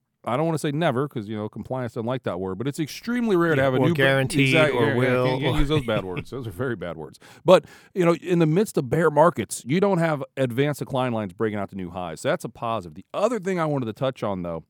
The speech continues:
Speaker 1: just, uh, two weeks ago, we had over ninety percent
Speaker 2: Participation, right?
Speaker 1: Participation. Ninety percent of S and P five hundred components above their fifty-day moving average. What in the world does that mean?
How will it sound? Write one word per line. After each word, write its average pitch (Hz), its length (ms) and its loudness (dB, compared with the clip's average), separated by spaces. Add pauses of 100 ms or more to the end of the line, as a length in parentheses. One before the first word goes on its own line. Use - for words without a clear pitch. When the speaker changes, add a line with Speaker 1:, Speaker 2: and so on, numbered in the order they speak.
(140)
Speaker 1:
just, 135 280 -4
uh, 123 140 2
two 180 140 -2
weeks 170 200 -2
ago, 123 120 2
we 117 120 0
had 117 80 2
over 113 180 -2
ninety 127 640 -2
percent 135 520 -8
Speaker 2:
Participation, 110 760 -4
right? 92 80 -8
Speaker 1:
Participation. 117 880 -4
Ninety 190 580 -4
percent 139 420 -4
of 107 80 -2
S 127 140 -2
and - 60 -12
P 147 80 -6
five 127 140 -4
hundred 123 200 -4
components 107 580 -4
above 113 300 0
their 104 120 -6
fifty-day 113 360 -6
moving 98 300 -4
average. 80 340 -12
What 107 120 -6
in - 40 -18
the 104 60 -8
world 101 180 -4
does 87 120 -6
that 95 180 -2
mean? 95 180 -4